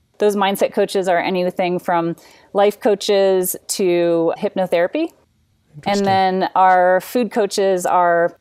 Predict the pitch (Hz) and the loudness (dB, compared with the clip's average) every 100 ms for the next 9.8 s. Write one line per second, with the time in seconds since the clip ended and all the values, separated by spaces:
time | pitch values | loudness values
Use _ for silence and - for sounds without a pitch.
0 | _ _ _ - 185 190 208 190 175 175 | _ _ _ 0 2 2 0 0 0 -4
1 | 190 175 - 185 175 190 165 170 180 - | -4 -4 -2 -2 -2 0 0 0 -2 -2
2 | 180 190 208 - - _ - 170 - 190 | -4 -4 -6 -8 -12 _ -6 -6 -6 -6
3 | 175 175 175 170 160 - 190 220 240 - | -6 -4 -6 -4 -4 -4 -4 -2 -2 -4
4 | 180 139 165 - 165 - 156 160 151 160 | -4 -2 -2 -2 -2 -4 -6 -4 -4 -4
5 | - 151 151 175 160 180 175 175 _ _ | -6 -6 -6 -8 -6 -8 -8 -10 _ _
6 | _ - 208 311 - - - 180 185 180 | _ -6 -4 -6 -12 -20 -10 -4 -2 -4
7 | 170 - 190 202 196 190 190 - 185 185 | -6 -6 -2 0 0 0 -4 -4 -4 -2
8 | 175 185 190 180 - 180 175 196 175 160 | -2 -4 -2 -2 0 -4 -4 -2 -2 0
9 | 214 - - 165 170 175 165 165 | -4 -4 -4 -2 0 2 2 0